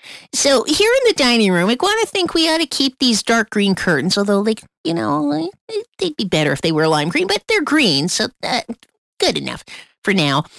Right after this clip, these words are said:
But you need to get rid of these blue and white rugs and get some green rugs instead.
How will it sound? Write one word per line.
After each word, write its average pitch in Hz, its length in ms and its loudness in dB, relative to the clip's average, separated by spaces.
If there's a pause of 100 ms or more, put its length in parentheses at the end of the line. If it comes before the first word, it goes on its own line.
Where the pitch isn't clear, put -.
(320)
But - 220 -2
you 339 140 2
need 381 280 0
to 359 80 -2
get 302 200 2
rid 277 160 2
of 262 120 4
these 226 260 4
blue 226 280 4
and 196 160 4
white 190 260 2
rugs 147 540 -2
and 151 180 0
get - 160 -2
some 202 220 2
green 214 480 2
rugs 113 420 -6
instead. - 640 -4